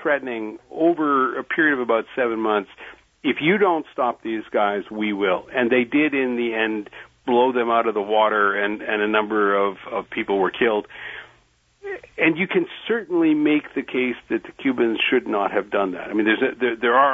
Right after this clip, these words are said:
arguments that say that they, they had a right to given that these, uh, guys were, were violating their airspace. And, and the Cu-, and because of the work of the Cuban Five, they knew that this same group had been test firing, uh, missiles from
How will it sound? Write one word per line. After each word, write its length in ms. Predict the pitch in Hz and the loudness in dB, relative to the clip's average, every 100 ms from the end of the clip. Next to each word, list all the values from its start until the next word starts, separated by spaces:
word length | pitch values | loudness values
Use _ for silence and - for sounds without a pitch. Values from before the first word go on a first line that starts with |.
| 127 | 2
arguments 500 | 127 120 110 104 - 117 | 0 -2 -4 -6 -8 -8
that 160 | 101 - | -8 -2
say 160 | 113 107 | -2 0
that 200 | 104 98 | 0 -2
they, 260 | 107 107 107 | -2 -2 -2
they 140 | 107 101 | -2 0
had 160 | 113 | 2
a 40 | 101 | 2
right 300 | 107 101 - | 0 -2 -2
to 560 | 107 101 98 95 95 - _ - | -4 -4 -6 -6 -10 -14 _ -10
given 360 | - 107 107 101 | -2 0 0 0
that 180 | 98 92 | -2 -2
these, 200 | 110 98 - _ - | -4 -6 -8 _ -2
uh, 380 | 123 101 101 | 0 2 0
guys 280 | 98 104 104 - | 2 2 0 0
were, 200 | 104 95 - | -2 -2 -2
were 140 | 104 | -2
violating 520 | 95 104 104 107 101 98 | 2 2 2 0 -2 -2
their 320 | 95 98 95 | 0 2 2
airspace. 220 | - 117 | 0 -2
And, 260 | 143 151 135 | 2 0 0
and 260 | 135 139 120 | -2 -2 -2
the 40 | |
Cu-, 300 | - 160 151 | -6 -6 -2
and 180 | 139 120 - - - | -2 -4 -10 -8 -6
because 420 | 143 - 226 233 | -2 2 2 2
of 120 | 208 165 | 0 0
the 80 | |
work 300 | 151 143 139 | 0 2 0
of 120 | 135 113 | -6 -10
the 60 | |
Cuban 320 | - 131 117 110 | -8 -6 -6 -2
Five, 280 | 220 190 143 - - - - | 0 2 0 -4 -20 -14 0
they 120 | 147 | 4
knew 460 | 151 165 202 214 165 | 6 6 4 2 2
that 220 | 156 143 - | 2 0 -6
this 140 | 139 - - | -8 -4 -4
same 200 | 156 135 | -2 0
group 200 | 143 123 | 0 0
had 140 | 120 | 0
been 140 | 120 113 | -2 -2
test 260 | 143 131 - | -2 -2 -2
firing, 520 | 127 117 117 113 107 - - - | 0 2 2 2 0 -4 -18 -6
uh, 120 | 110 107 | 0 2
missiles 520 | 127 - 123 110 104 - | 2 2 0 0 -2 -6
from 160 | 104 | -6